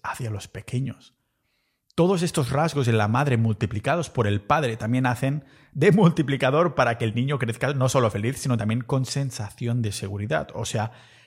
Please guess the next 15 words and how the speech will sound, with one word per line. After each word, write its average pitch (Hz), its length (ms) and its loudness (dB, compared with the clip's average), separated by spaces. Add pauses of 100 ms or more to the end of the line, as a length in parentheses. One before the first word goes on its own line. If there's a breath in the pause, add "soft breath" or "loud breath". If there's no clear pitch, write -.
(120 loud breath)
que 143 80 2
en 123 60 4
el 117 120 2
fondo 180 560 0 (140)
esta 156 240 -2
conexión 147 800 -2
es 110 240 -6
bidireccional, 110 680 0
o 104 60 -6
sea, 104 260 -6
tridireccional, 107 760 0
más 101 380 0
bien 98 280 -2
dicho, 98 260 -8
¿no? 101 260 -10